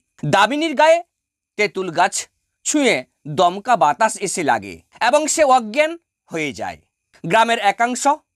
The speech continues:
যাদের প্রতিনিধি পঙ্কজ ঘোষাল, নিশ্চিত হয়ে যায়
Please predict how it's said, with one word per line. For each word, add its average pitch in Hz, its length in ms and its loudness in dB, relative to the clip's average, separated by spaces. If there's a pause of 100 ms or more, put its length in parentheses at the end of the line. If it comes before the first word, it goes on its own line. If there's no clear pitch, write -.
(300)
যাদের 196 420 0 (180)
প্রতিনিধি 247 580 -2 (200)
পঙ্কজ 147 440 0
ঘোষাল, 247 420 -2 (360)
নিশ্চিত 302 420 -2
হয়ে 196 240 4
যায় 165 300 0